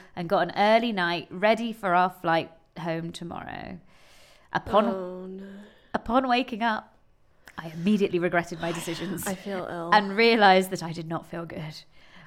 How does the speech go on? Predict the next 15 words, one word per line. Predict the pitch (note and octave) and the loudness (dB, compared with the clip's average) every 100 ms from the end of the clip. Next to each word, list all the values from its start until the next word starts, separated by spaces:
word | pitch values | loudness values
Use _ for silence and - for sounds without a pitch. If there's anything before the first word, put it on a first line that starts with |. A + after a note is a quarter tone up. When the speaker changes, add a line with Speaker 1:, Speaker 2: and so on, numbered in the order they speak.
| - | 0
Speaker 1:
I | F#3+ | 4
urgently | G3 G#3+ G#3+ A#3+ A3+ | 8 8 8 2 -2
stumbled | A3 G#3+ G#3 G3 G3 | 0 4 4 2 0
to | |
the | G3+ | 0
bathroom | G3 F#3 F#3+ F#3+ F#3 | 2 2 2 0 0
and | E3+ F3 | -2 -4
projectile | F#3 B3+ C#4+ E4 D#4 | 2 4 6 8 8
vomited | D4+ F#4 F4 - E3+ F#3+ - - | 10 8 6 2 2 2 -2 -10
from | - G#3+ | 0 2
what | A3+ C4 - | 4 4 2
turned | A#3+ C4 B3+ | 4 4 6
out | A#3+ A3+ | 6 6
to | A3+ | 0
be, | F#3+ F3+ F3+ F3 | -2 0 0 -2